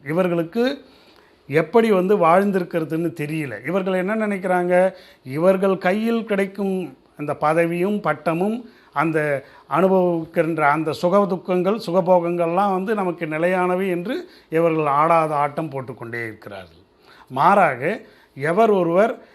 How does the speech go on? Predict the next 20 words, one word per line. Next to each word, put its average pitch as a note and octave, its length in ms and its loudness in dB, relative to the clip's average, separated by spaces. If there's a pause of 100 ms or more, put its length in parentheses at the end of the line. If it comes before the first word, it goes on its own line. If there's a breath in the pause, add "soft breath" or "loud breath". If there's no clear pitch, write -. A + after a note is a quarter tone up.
(120)
இதையெல்லாம் E3 720 2
விடுத்து D3 440 -4 (880 soft breath)
இந்த F3 220 0
பஞ்சபாண்டவர்களிடம் E3+ 1300 0
இந்த D#3 200 -2
உயிராற்றலை D#3+ 680 2
ஒப்படைக்கிறார்களோ, C#3+ 960 -4
அதாவது D3+ 460 -2
தவம் E3+ 400 -2
செய்கிறாரோ, C3+ 640 -4 (640 soft breath)
அந்த F#3+ 440 2
தவநிலையிலே G3+ 840 2
இருப்பவர்களுக்கு D#3 1040 -4
இந்த F3 340 0
உயிராற்றல் F#3 680 0 (140)
உள்ளுக்குள்ளே E3 640 -2
வந்து D3+ 320 -6
பெருக F#3 380 2
ஆரம்பித்துவிடும். B2+ 720 -2
அதுதான் E3 440 0